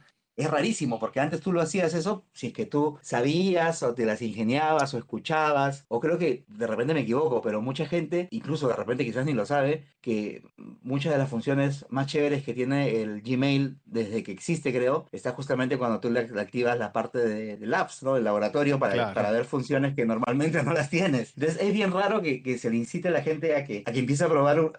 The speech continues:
Speaker 1: un, una zona de pruebas de la misma empresa, ¿no? Este, entonces,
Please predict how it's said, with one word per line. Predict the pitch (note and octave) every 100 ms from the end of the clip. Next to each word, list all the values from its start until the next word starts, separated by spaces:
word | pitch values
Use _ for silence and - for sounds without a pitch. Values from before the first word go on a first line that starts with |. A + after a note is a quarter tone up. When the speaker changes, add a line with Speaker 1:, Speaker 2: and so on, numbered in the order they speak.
| _
Speaker 1:
un, | C#3 C#3+ C#3+ C#3
una | C3 C3+
zona | C#3 F3 E3 C3+ D3 - -
de | - G#2+
pruebas | D3 D3 C3 B2+ C3+
de | G#2
la | A2
misma | B2 B2+
empresa, | A2+ D#3 C#3 - D#2
¿no? | A#2+ - _ - _ _
Este, | - G#2 - _ G#2 G#2 F#2+ - - _
entonces, | A#2+ C#3 C#3 F3+ F3+ -